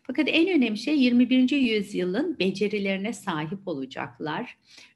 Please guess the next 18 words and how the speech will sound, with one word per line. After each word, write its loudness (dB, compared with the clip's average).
üretken 2
olacaklar. -4
E, -4
dünyamızın 0
daha -6
iyi -6
sürdürülebilir, -10
daha -10
iyi -6
yaşanılabilir -10
bir -8
yer -10
olmasına -12
onların -4
da -10
katkıları -14
olacak. -20
E, -2